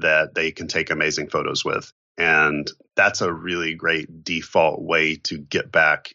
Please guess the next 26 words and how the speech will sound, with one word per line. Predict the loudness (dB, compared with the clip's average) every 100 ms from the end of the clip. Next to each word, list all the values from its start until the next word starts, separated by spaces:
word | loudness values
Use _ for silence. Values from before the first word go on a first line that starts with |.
| -12
into | -10 -8 -6 -4 -6 -4
microblogging | -2 -2 -4 -4 0 0 -2 -4 -4
and | -6 -2
posting | 0 0 0
things. | 0 -2 -2 -4 -6 -12 -4
Just | -2 -2 0
post | 2 4
photos | 4 4 4 2
like | 0 0
you | -2
would | -2 0
to |
Instagram | 0 0 2 2 0
and | 0
post | 0 0 -2
them | -6
to | -2
your | 2 2
own | 2
site. | 2 2 0 -6 _ _ -2
And | 2 2 2
so | 2 4 2 -2 -8 -4
lots | 2 2 2
of | -4 0
great | 0 0 -8 _ _ -8
photographers | 0 0 0 -2 -4 -4 -6